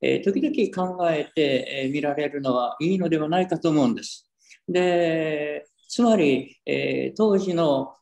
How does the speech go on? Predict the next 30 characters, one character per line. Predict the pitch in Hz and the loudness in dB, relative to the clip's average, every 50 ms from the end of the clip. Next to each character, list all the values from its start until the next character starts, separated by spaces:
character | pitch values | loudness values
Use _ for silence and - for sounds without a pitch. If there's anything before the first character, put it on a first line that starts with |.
| _ _ | _ _
こ | - 131 135 135 165 160 | -8 -8 -6 -4 -4 -2
の | 147 139 143 | -2 -2 -4
宗 | 139 - - 170 170 170 170 | -4 0 2 2 2 2 2
教 | 175 165 156 | 2 0 0
家 | 160 - 156 | 0 -2 -2
た | - - - - | -2 -2 -4 -4
ち | - - 233 | -2 0 2
の | 254 233 185 135 - - | 4 4 4 2 0 0
伝 | - 156 160 185 196 | 2 2 2 2 2
道 | 180 190 185 185 175 | 4 4 4 4 2
方 | 170 175 180 170 165 | 2 0 0 0 0
法 | - 170 160 147 131 | 0 -2 -2 -2 -4
と、 | - - 160 120 107 - - _ _ _ _ _ _ _ - - - | -4 -4 -4 -2 -4 -6 -10 _ _ _ _ _ _ _ -20 -10 -6
イ | 135 131 135 156 185 233 | -4 -2 0 2 4 4
エ | 262 262 | 4 2
ス | - - - | 0 -4 -4
様 | - 240 226 214 196 | -4 -2 -2 -2 -2
の | 180 147 135 123 117 - | -2 -2 -2 -2 -2 -2
伝 | 156 165 190 208 202 196 | 0 0 0 0 -2 0
道 | 202 196 190 190 185 | 0 0 2 2 0
方 | 190 185 180 180 175 | 0 -2 -2 -2 -2
法 | 170 180 185 170 156 143 | -4 -4 -2 -2 0 0
に | 135 123 | -2 -2
は | 117 113 110 107 - - - - - - _ _ | 0 0 -2 -2 -4 -10 -18 -20 -20 -20 _ _
大 | - 220 277 302 - - | 0 2 2 2 2 2
き | - 208 | 2 2
な | 160 131 120 110 98 98 - - - - - | 4 4 2 0 -2 -6 -8 -8 -8 -2 2
違 | 165 | 2
い | 175 214 262 294 302 254 | 4 4 4 6 4 4
が | 190 147 131 113 98 - | 4 4 2 0 -2 -4